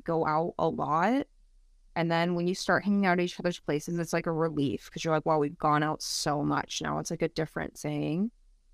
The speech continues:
It's like, and it's, like, a, it's, like, a lot more intimate. So it puts it, again, it's like, it just puts weird pressure on the relationship to get into this, like,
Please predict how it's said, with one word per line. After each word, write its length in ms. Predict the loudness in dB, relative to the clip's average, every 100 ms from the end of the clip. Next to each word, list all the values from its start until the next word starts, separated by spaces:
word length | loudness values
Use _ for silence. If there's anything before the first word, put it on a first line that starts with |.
| _ -20 _
It's 240 | -4 -2 2
like, 300 | 2 2 -8 _ _ -20 -10 0
and 120 | 0
it's, 100 | 2
like, 140 | 2
a, 80 | 2 2
it's, 160 | 0
like, 140 | 0 0
a 40 |
lot 260 | 4 4 4
more 200 | 2 0
intimate. 600 | 0 -2 -2 -2 -2 -4
So 180 | -2 0
it 120 | -2 -6
puts 240 | -4 -4 0
it, 160 | 0 2
again, 300 | 2 2 2
it's 160 | 0 -2
like, 100 | 0
it 180 | 0
just 220 | -2 -4 -4
puts 220 | -6 -2
weird 240 | 0 0
pressure 400 | -2 -4 0 2
on 100 | 2
the 80 | 2
relationship 720 | 0 0 -2 -2 -4 -2 -4
to 100 | -4
get 240 | 0 0 2
into 340 | 0 0 -2
this, 260 | -4 -2 0
like, 300 | 0 -2